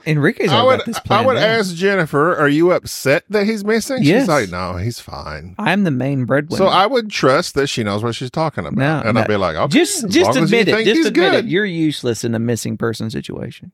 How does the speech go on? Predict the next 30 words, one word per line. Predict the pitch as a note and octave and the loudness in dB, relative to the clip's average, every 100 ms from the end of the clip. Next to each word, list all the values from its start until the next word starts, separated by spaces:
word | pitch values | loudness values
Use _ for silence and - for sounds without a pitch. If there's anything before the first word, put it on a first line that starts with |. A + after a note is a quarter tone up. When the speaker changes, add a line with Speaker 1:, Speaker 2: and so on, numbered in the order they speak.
| - | -2
Speaker 2:
And | A2+ | 0
I | G#2 A#2 | 2 0
would, | B2 G#2 | -2 -6
I | A#2 A#2 | -4 -2
would, | A#2 G#2+ - | -2 -4 2
Speaker 1:
Oh, | E3 | 4
if | D#3+ | 4
Speaker 2:
be, | B3 | 2
Speaker 1:
it | |
Speaker 2:
I | B3 | 4
Speaker 1:
comes | B3+ F3 | 2 2
Speaker 2:
would, | |
Speaker 1:
to | C3+ | 0
Speaker 2:
I | |
Speaker 1:
being | E3 | 2
Speaker 2:
would | F#3+ | 4
ask | F#3 | 4
Speaker 1:
taken, | D#3 B2+ D3 | 2 0 2
Speaker 2:
Jennifer, | C3+ D3 C3 B2 D#3+ G#2 | 2 2 0 0 0 -2
I | A2 | -2
would | C3 | -4
say. | - G2 D#2 D2+ | -2 -2 -2 -2
Speaker 1:
you | D3+ F3 | 0 2
would | D#3+ A#2+ | 2 2
not | C3 C#3 - | 0 0 0
be | C3 B2 | -2 -2
useful. | A#2 A2+ - - G3 | -2 -8 -10 -14 -6
Speaker 2:
So | - C3+ | -2 0
now | F3+ B3 D3+ | 2 2 2
if, | G#2 A#2 A2 - - | 2 0 0 -10 -20